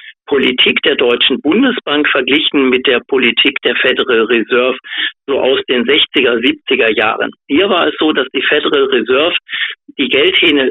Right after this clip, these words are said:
stärker aufgedreht hatten als die Deutsche Bundesbank. Und deswegen war damals der U-S-Dollar im Vergleich zur D-Mark immer die schwächere Währung über längere Zeit. Das hat sich aber mit der Gründung der E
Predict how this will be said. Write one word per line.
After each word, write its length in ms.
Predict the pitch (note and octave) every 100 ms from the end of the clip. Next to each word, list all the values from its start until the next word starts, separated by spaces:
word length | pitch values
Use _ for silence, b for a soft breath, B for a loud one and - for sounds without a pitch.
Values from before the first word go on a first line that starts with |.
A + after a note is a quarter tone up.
| -
stärker 440 | - C#3 F3+ E3+
aufgedreht 680 | D3 D#3+ - - - D3 C#3+
hatten 300 | D3+ - C3
als 280 | B2 B2+ A#2+ - _
die 100 | C#3
Deutsche 360 | B2+ A#2+ A2+ C#3
Bundesbank. 720 | A2+ B2+ F3+ F#3+ F3+ G3+ E4+ - B B B _
Und 220 | C#3+ B2+
deswegen 640 | C3+ F#3 - F3+ F#3+ G#3+ G#3+ _
war 240 | - A#2+ A#2
damals 520 | A#2+ C#3 G3 G3+ G#3 -
der 180 | B2 A#2 -
U-S-Dollar 640 | B2+ - F3+ - E3+ E3 D3
im 160 | F3+
Vergleich 400 | A3 F3 C3+ B2 -
zur 140 | - -
D-Mark 560 | - C3 F3 F3 F#3+ - B B _
immer 220 | D#3+ E3+ D#3
die 100 | -
schwächere 500 | - B2+ - B2+ B2
Währung 380 | A#2+ B2+ A#2+
über 220 | C#3+ C3 B2
längere 380 | B2+ B2 A2+ A2 -
Zeit. 220 | A2 - b b _ -
Das 180 | F3 F#3+
hat 120 | A#3 -
sich 160 | D#3+ C#3+
aber 160 | C#3+
mit 160 | C#3 C#3
der 140 | B2+
Gründung 400 | C3 F3 C#4+ E3
der 140 | D3 B2+
E 200 | C#3+